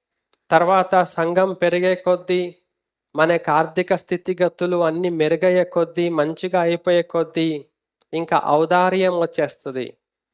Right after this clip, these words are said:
లోకం పట్ల, పాపం పట్ల సాఫ్ట్ కార్నర్. అన్నిటినీ యాక్సెప్ట్ చేస్తారు, అన్నిటినీ వదిలిపెట్టేస్తారు.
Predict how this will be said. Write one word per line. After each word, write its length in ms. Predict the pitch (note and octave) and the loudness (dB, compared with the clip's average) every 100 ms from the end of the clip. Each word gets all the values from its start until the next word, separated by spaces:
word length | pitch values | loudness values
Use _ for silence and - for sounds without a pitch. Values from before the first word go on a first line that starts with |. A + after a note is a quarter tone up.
| _ _ | _ _
లోకం 420 | C#3 E3+ E3 F3 E3 | 0 0 2 -2 0
పట్ల, 540 | D#3 - D#3+ D3+ C3+ B2 - | -2 -2 0 2 0 -4 0
పాపం 380 | D#3+ E3 F3 D#3+ D#3+ | 0 0 -4 -2 -2
పట్ల 540 | D3+ - D3 C3 - _ _ | -4 -2 0 0 -4 _ _
సాఫ్ట్ 440 | - E3 D#3 - - D#3+ | -6 -4 -4 -6 -8 -2
కార్నర్. 400 | C#3 C3+ B2+ - _ _ _ _ _ _ _ _ - | -2 -2 -8 -8 _ _ _ _ _ _ _ _ -4
అన్నిటినీ 440 | D#3+ G3 G3 G3+ | 0 0 0 2
యాక్సెప్ట్ 520 | G3 F#3+ F#3+ G3+ G3 F#3+ | 2 0 -2 -4 -2 -4
చేస్తారు, 460 | F#3 _ F3 C#3+ | -4 _ -2 -2
అన్నిటినీ 640 | - C#3+ F#3 F#3+ F#3+ F#3+ F#3 | -4 -4 -2 0 0 0 0
వదిలిపెట్టేస్తారు. 1040 | E3+ F#3 G3 F#3+ F3+ F3 - - C#3+ | 0 0 0 0 0 -2 -4 -6 -6